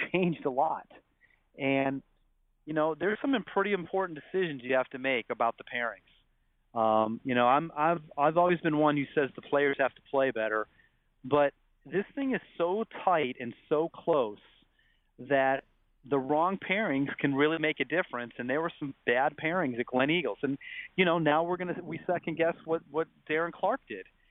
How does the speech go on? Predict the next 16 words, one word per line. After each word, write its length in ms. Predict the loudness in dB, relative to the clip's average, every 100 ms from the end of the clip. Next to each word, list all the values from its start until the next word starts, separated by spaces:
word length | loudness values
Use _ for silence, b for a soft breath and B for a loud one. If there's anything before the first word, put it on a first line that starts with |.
| _ _ 0
You 80 |
know, 140 | 0 0
he 220 | -4 -6
made 260 | -2 -2 -6
some 100 | -16 -18 -4
curious 340 | -2 0 -4 -4
moves. 380 | -6 -4 -4 -2
And, 200 | -2 -4 B B B B
you 80 | 0
know, 340 | 2 2 0 -6
people 320 | -10 -4 -4 -2
think, 200 | -2 0
"Oh, 140 | 0 2
seven 260 | 2 2 2
eleven, 540 | 2 2 2 -4 -10 -14 -4
seven, 260 | -4 -4